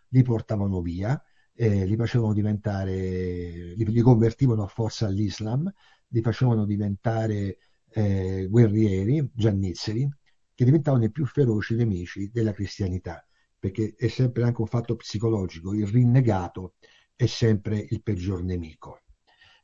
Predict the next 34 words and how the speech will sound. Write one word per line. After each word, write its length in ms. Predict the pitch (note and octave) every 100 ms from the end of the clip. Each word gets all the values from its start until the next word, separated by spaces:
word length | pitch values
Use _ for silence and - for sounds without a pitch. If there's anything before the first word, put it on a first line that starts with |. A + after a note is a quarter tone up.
| _ -
E, 800 | C#3+ A#2+ A2 G#2+ G2+ F#2 F2 E2+ F2 F#2 F#2 _ _ _ _ _ _ _ _ _ _ _ _
e 100 | D#3+
niente, 300 | G3 C3+ A2
quindi 220 | - E3
praticamente, 800 | A2 A2+ C3+ D#3+ A#2+ C#3 - C#3 C3+
eh, 260 | A#2 G#2+ A2
accadono, 380 | C#3+ D3 B2+
penso, 240 | A2+ A#2+ A#2
i 40 |
tre 160 | B2+ C3
fratelli, 920 | C#3 C3+ A2 G2+ G#2 A2 A2 A2+ G#2
eh, 40 |
questi 220 | G2+ G#2+ B2
tre 160 | C3+
figli 540 | A#2+ G2 F2+ F2 F#2+ -
di, 320 | G#2+ G2 F#2+ -
eh, 540 | F#2+ F#2 E2+ E2+ E2+ _ _ _ _
di 160 | - G#2+
Giovanni 300 | A2 A2 G#2+
Castriota. 760 | F#2+ - - F2 D#2+ - - - _ _ _ _ _
Di 180 | C3 C3
questi 200 | F#3 -
tre 160 | D3 F3
figli, 420 | - C3 A2 A2
due 480 | C3+ D#3 A#2+ A2 -
li 120 | A#2
lasciano 400 | A2 A#2+ - A2
morire, 460 | G#2 G2+ G2+ F#2+ G#2
li 80 | G#2+
fanno 240 | G2+ G2
morire, 640 | F#2+ F#2+ E2 G2 C#3+ F3+ _
e 120 | D3+
tengono 280 | C#3 B2+ C3+
solamente, 800 | D#3+ G3 B2+ G#2 A2 B2 F3+